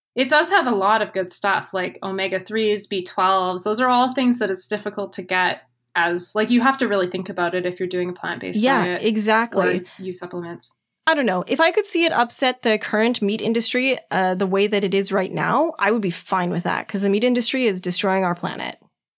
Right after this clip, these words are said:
Speaker 1: Yeah, although I feel like I'm putting, I'm putting money down on fashionable veganism slash the Beyond Burger more so than,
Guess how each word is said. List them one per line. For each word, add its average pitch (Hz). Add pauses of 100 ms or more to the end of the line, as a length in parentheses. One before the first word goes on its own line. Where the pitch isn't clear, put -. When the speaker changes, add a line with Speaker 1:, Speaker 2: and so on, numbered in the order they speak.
(140)
Speaker 1:
Yeah, 247
although 294
I 311
feel 381
like 415
I'm 226
putting, 240 (540)
I'm 269
putting 320
money 226
down 202
on 190 (220)
fashionable 196
veganism 185
slash 175
the 202
Beyond 180
Burger 226 (180)
more 185
so 170
than, 170